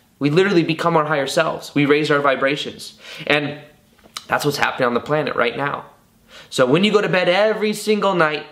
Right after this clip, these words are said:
you are awake to higher states of consciousness. You feel more unconditional love and bliss than you can even imagine. And right now in this life, you're just not aware of it. And it's okay, but we're becoming more aware of this.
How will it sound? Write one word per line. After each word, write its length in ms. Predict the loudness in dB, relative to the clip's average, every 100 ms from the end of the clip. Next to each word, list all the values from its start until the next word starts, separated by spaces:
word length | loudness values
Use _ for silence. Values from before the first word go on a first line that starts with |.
| -20 _ _ _ -20 _ _
you 220 | 0 4
are 100 | 4
awake 280 | 4 2 0
to 80 | -4
higher 300 | -2 0 0
states 260 | -2 -4
of 100 | -4
consciousness. 920 | 0 0 0 -6 -2 0 0 -8 -14 -20 -20 -10
You 180 | 0 0
feel 320 | 2 2 2
more 240 | 4 4 2
unconditional 640 | 0 -2 0 0 0 2 4
love 200 | 2 0
and 140 | 0
bliss 220 | 0 0
than 120 | -2
you 60 | -4
can 160 | -2 -2
even 160 | 0
imagine. 640 | 0 0 -2 -2 -4 -4
And 340 | -2 -2 -2 0
right 180 | 0 2
now 280 | 0 0
in 100 | 0
this 220 | 0 -2 0
life, 380 | -2 -2 -8 -18 _ _ -20 _
you're 160 | 0 2
just 180 | 2 2
not 160 | 2
aware 300 | 4 2 2
of 80 | 2
it. 180 | 0 -2 -2
And 100 | -2
it's 200 | 0 0
okay, 500 | -2 0 0 0 -2
but 140 | 0
we're 100 | 2
becoming 380 | 0 -2 -2 0
more 180 | 2 2
aware 320 | 2 2 0
of 80 | -2
this. 480 | -8 -12 -14 -16